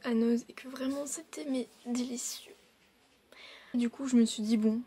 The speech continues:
ça ressemble un petit peu, on va voir. Et c'était à quatre-vingt-dix-neuf centimes. Ensuite j'ai aussi pris ça, donc là c'est juste de...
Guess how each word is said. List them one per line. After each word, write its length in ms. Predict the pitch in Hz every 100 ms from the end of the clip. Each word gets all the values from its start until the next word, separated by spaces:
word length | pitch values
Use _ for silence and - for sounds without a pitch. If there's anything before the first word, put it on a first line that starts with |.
| -
ça 140 | -
ressemble 380 | 226 - 226 220
un 100 | 214
petit 180 | - 220
peu, 280 | 220 233 311 _ -
on 60 | 226
va 140 | 220
voir. 360 | 208 208 - - _ _ _ _ - _ - _ _ _ _ - - - - - _ -
Et 60 |
c'était 400 | 240 240 247 285 285
à 200 | 254 247
quatre-vingt-dix-neuf 760 | 269 254 247 240 226 226 240
centimes. 480 | - 233 226 214 208 - _ - -
Ensuite 720 | - 359 349 - 320 - - -
j'ai 280 | 277 262 277 -
aussi 340 | 320 311 -
pris 420 | 285 - - 269 262
ça, 480 | - - - 254 277 -
donc 340 | 247 247 -
là 240 | 277 294
c'est 300 | 269 - 247
juste 240 | 226 285 269
de... 720 | 247 240 233 226 220 220 220